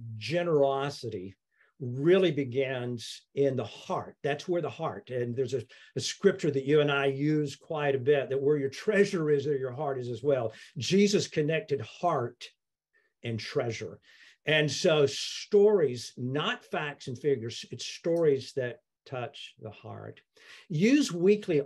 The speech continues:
offering talks. So you may say, "Well, we don't even take the offering, uh, anymore." It doesn't matter. People still give.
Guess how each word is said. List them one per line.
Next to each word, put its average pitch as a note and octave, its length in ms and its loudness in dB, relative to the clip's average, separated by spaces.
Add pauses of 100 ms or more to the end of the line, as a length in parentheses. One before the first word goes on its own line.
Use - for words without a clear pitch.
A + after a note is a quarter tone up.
offering C3 500 -6
talks. - 560 -12 (180)
So F#3+ 100 2
you F3+ 220 6
may G#3 140 4
say, F#3 160 2
"Well, F3+ 160 2
we B3+ 100 2
don't B3+ 120 4
even D3+ 160 0
take A3 280 -8
the C3+ 120 -2
offering, G2 520 -10 (500)
uh, A#2 300 0
anymore." C#3 500 2
It D#3+ 60 -8
doesn't G#3 300 -2
matter. E3 280 -4
People G3+ 300 0
still F3 280 2
give. D3 340 0